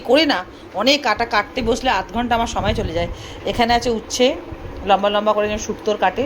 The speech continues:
পটল, কুমড়ো, আলু। এটা দিয়ে লোটে মাছের ঝুড়ো হবে, লোটে মাছের, মানে তেতো ঝুড়ো। এর আগেও তোমাদেরকে আমি দেখিয়েছি, উচ্ছেটা লাল করে ছাকা তেলে ভেজে নিতে হয়। তো যাই হোক, যখন করবো তখন দেখাবো। এটা হলো লোটে মাছ দিয়ে তেতো,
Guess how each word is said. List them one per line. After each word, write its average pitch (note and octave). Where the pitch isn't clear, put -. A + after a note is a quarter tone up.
পটল, A3+
কুমড়ো, G#3
আলু। F3
এটা G#3
দিয়ে C4
লোটে A#3
মাছের B3
ঝুড়ো G3+
হবে, E3+
লোটে G3+
মাছের, E3+
মানে F#3+
তেতো B3+
ঝুড়ো। C4
এর C4+
আগেও A#3+
তোমাদেরকে C4
আমি A#3+
দেখিয়েছি, G#3
উচ্ছেটা A3+
লাল G#3+
করে A#3
ছাকা A3
তেলে A3+
ভেজে G#3
নিতে F#3+
হয়। F#3+
তো A#3
যাই A#3
হোক, D4
যখন A#3
করবো A3
তখন A3
দেখাবো। G#3
এটা G#3+
হলো G#3+
লোটে G#3
মাছ G#3
দিয়ে A3+
তেতো, G#3